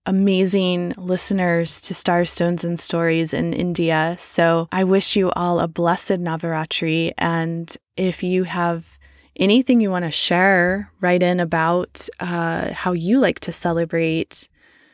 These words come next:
this holy time. I'd love to hear from you. On the first day, we honor Ma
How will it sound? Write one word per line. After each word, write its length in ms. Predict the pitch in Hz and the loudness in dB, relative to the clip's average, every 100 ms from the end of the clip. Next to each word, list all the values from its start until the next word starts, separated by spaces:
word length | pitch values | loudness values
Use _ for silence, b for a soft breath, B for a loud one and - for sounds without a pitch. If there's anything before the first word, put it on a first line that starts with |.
| b b b _ _ _ - | b b b _ _ _ 0
this 420 | 185 170 - - | 2 2 0 -2
holy 380 | - 190 175 165 | -6 0 2 0
time. 540 | - 156 156 156 170 - - | -2 -4 -2 -2 -6 -10 -8
I'd 200 | 180 185 | -6 -2
love 240 | 175 170 | -4 -4
to 100 | - | -6
hear 220 | 165 165 | -4 -4
from 240 | 160 165 165 | -4 -6 -6
you. 360 | 160 180 185 - _ _ _ - | -4 -6 -8 -16 _ _ _ 0
On 140 | 202 | 2
the 80 | 202 | 2
first 480 | - 277 370 - - | 2 2 2 0 2
day, 460 | 170 160 185 202 - _ _ _ _ | 4 4 0 -4 -10 _ _ _ _
we 540 | 196 196 196 190 190 190 - | -2 0 2 2 2 0 -2
honor 460 | 175 175 175 170 - | -2 0 0 -2 -4
Ma 600 | 180 175 170 175 202 | -4 -2 -2 0 -2